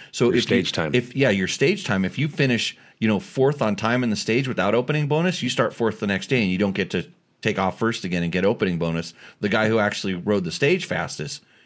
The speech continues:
Speaker 1: gets to start, but not every day has opening bonuses, correct?
Speaker 2: Correct.
Speaker 1: Yeah, so it's, I think it's still something in work, in works, and, and hopefully they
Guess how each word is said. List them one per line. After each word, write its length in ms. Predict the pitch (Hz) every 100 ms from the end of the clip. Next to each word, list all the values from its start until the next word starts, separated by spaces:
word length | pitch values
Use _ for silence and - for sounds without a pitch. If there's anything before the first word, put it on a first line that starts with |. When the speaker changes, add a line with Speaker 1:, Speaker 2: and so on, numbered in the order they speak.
| _ -
Speaker 1:
gets 220 | 107 -
to 80 | 92
start, 400 | - 87 87 110
but 240 | 113 - -
not 240 | 120 127
every 240 | 127 123 113
day 200 | 110 104
has 180 | 104 101
opening 320 | 110 120 87
bonuses, 420 | 78 76 71 67
correct? 340 | - 82 123 - _
Speaker 2:
Correct. 400 | - - 80 - - _ -
Speaker 1:
Yeah, 220 | 95 73
so 360 | - 107 95 95 - _ -
it's, 320 | 120 - - -
I 80 |
think 160 | 135 135
it's 120 | 101
still 320 | - 120 113 101
something 360 | - 110 107
in 140 | 98 90
work, 440 | 95 127 135 - -
in 220 | 101 95
works, 320 | 107 131 -
and, 260 | 90 85 -
and 140 | 87
hopefully 380 | 85 104 104 107
they 220 | 92 87